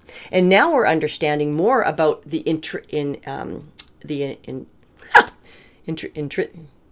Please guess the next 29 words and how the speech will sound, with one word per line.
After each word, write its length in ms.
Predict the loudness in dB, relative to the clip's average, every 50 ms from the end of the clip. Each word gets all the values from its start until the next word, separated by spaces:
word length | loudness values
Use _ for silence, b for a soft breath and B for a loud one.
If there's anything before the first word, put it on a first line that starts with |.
| _ _ -8
the 120 | -4 0
intricately 480 | 0 2 2 0 0 4 8 10 10 10
<laughs> 180 | 8 4 -2
designed, 580 | -2 0 2 6 8 10 10 10 10 6 2 B B B B B B B B B B
uh, 380 | 8 8 10 10 10 8 6 4 0 -6 _ _ _ _ _ _ -20 _ _ _ _ -20 -20 _ _ _ _ _ _ -20 _ _ _ -20
fabric 840 | -20 -20 -20 -20 -20 -10 4 8 10 10 10 10 8 6 4 4
that 140 | 2 0 2
surrounds 640 | 0 2 4 4 6 6 6 6 6 6 4 4 2
the 100 | 0 0
muscles 480 | 2 2 0 0 0 -2 -2 -2 -4 -6 B B B B
and 100 | 2 4
how 180 | 8 8 8 8
it 180 | 6 4 2
has 180 | 2 2 2 2
a 60 | 2 0
way 960 | 0 4 6 10 12 12 12 12 12 10 8 6 6 4 4 4 4 2 4
bigger, 400 | 4 4 4 4 4 2 2 -2 -8 -20 -20 -20 -20 _ _ _ _
plays 200 | 2 4 4 6
a 60 | 8
way 120 | 8 8 8
bigger 220 | 8 6 2 2
part 260 | 2 2 2 2 4
in 100 | 4 2
our 120 | 2 2 2
health, 340 | 4 6 6 6 6 4
our 100 | 2 0
posture, 520 | 0 2 4 4 4 4 2 -4 -4 -2 -2
our 100 | -2 -2
strength, 460 | -4 -4 -2 0 2 2 0 0 B